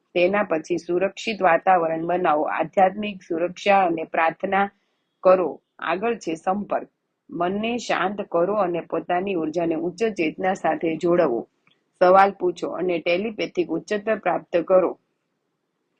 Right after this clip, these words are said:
ટેલિપેથિક ઉત્તર પ્રાપ્ત કરો. સંદેશ જે આવે છે તે રેકોર્ડ કરો, તેને લખો, તેને રેકોર્ડિંગ કરી રાખો.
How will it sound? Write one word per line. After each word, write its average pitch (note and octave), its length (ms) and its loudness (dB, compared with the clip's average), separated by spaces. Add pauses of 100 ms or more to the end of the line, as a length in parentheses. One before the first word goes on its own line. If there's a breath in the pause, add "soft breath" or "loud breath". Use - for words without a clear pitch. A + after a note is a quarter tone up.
(1040)
ટેલિપેથિક G3+ 640 0
ઉત્તર A#3 380 0
પ્રાપ્ત - 400 0
કરો. D#3+ 440 -2 (360)
સંદેશ G#3 460 0
જે F3+ 180 2
આવે E3+ 340 2
છે F#3 220 -2
તે E3+ 240 0
રેકોર્ડ E3 400 2
કરો, F#3 440 2
તેને E3 320 -2
લખો, D#3+ 480 0
તેને E3 320 -4
રેકોર્ડિંગ F#3 480 -2
કરી F#3 260 4
રાખો. F3+ 540 4